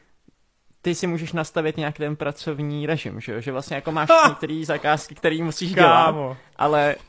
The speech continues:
Speaker 1: můžeš si to nastavit, kámo. Ale já mám od osmi do třeba klidně jako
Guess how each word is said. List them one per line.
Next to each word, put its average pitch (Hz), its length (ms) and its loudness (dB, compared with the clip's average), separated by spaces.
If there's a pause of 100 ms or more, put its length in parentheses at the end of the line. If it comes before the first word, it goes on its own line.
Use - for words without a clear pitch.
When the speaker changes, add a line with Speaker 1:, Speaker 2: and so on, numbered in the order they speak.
Speaker 1:
můžeš 160 180 -2
si - 80 -12
to 165 80 -2
nastavit, 156 480 0
kámo. 120 360 -4
Ale 147 160 2
já 143 360 2 (240)
mám 139 160 -4
od - 200 -6
osmi 180 400 -4
do 143 340 0 (240)
třeba 160 220 -4
klidně 151 300 -6
jako 143 440 -6